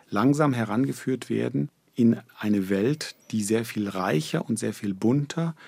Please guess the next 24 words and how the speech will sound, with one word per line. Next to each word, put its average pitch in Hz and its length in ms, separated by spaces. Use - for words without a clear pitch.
und 110 140
sehr 113 120
viel 110 140
lebendiger 113 640
ist - 400
als 110 280
die, 123 180
die 117 120
sie 110 160
bisher 101 320
kennengelernt 95 720
haben. 107 440
Weil 107 200
das 131 160
aber 117 120
so 110 100
angstbesetzt 104 760
ist, - 360
braucht - 400
das 101 420
häufig 107 360
einen 101 120
längeren 110 380
Prozess - 720